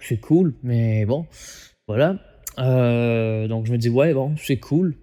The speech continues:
c'est, ça va faire, ça va en faire un bon téléphone à jour qui va tenir dans la durée », c'est pas faux, hein. Mais reste que je suis quand même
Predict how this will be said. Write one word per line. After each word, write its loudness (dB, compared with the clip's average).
c'est, -2
ça -2
va -4
faire, -4
ça -4
va -4
en -4
faire -6
un -4
bon -6
téléphone -4
à 0
jour 0
qui -10
va -2
tenir -2
dans -4
la -4
durée », -4
c'est -8
pas -4
faux, -2
hein. -6
Mais 0
reste 0
que -4
je -10
suis -10
quand -6
même -4